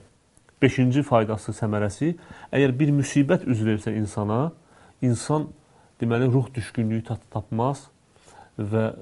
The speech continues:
səbr edər və bilər ki, bu, e, Allah tərəfindəndir və qəlb rahatçılığı və həmçinin də üzüntü keçirməz.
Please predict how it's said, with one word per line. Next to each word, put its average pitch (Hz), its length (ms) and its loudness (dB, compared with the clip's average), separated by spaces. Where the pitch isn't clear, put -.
səbr 117 400 -2
edər 120 260 -2
və 117 80 -2
bilər 120 320 0
ki, 139 300 -2
bu, 120 240 0
e, - 240 -12
Allah 113 340 -2
tərəfindəndir 98 720 -6
və 113 120 -2
qəlb 120 280 0
rahatçılığı 107 540 -6
və 113 100 -4
həmçinin 113 380 -4
də 123 140 -2
üzüntü 110 400 -4
keçirməz. 101 500 -4